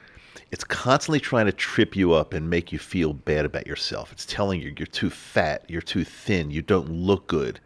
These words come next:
you'll never be able to do this, you're a failure. This person hates you, this person doesn't like you, this person thinks you're a moron."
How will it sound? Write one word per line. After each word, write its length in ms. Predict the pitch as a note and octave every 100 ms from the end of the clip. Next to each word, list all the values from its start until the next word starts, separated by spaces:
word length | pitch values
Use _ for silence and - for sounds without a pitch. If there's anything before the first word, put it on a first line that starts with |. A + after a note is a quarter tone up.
| _
you'll 120 | - F2
never 320 | F2+ F2+ E2
be 160 | D2+
able 140 | E2+ D#2
to 80 | D2+
do 300 | C2+ D#2+ C#2+
this, 420 | C2+ - - - _ _ -
you're 160 | F2+
a 40 | E2+
failure. 800 | - - F#2 E2+ E2+ C2+ B1 - - _ - - -
This 180 | G2+
person 460 | - - F#2 E2 D#2+
hates 400 | - F#2+ D2+ -
you, 120 | C#2
this 180 | D#2+ G2
person 400 | - F#2 E2 F2
doesn't 300 | D#2+ D#2 D2+
like 340 | D#2 D2+ -
you, 180 | - - -
this 160 | F#2
person 340 | - G2+ E2 F2
thinks 340 | - E2 -
you're 120 | D2
a 40 | D2
moron." 600 | C#2+ D2 C#2 C2 -